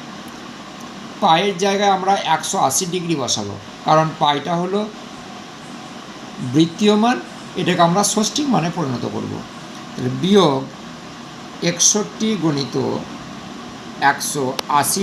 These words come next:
ডিগ্রি by বারো।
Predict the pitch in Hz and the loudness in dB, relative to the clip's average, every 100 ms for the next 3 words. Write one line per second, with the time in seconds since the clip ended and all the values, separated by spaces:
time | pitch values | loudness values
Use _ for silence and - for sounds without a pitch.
0 | 190 123 110 107 98 - - - - - | 0 -2 -2 -4 -6 -8 -12 -14 -14 -14
1 | - - - - - - - - - - | -14 -14 -12 -14 -14 -14 -14 -14 -14 -14
2 | - - - - - - - - - - | -14 -14 -14 -14 -14 -14 -14 -14 -14 -12
3 | 131 156 135 113 135 185 - - - - | -6 2 4 6 2 -2 -10 -14 -14 -14
4 | - - - - - - - - - - | -14 -14 -14 -14 -14 -14 -14 -14 -14 -14
5 | - 127 120 113 104 | -12 -4 2 2 2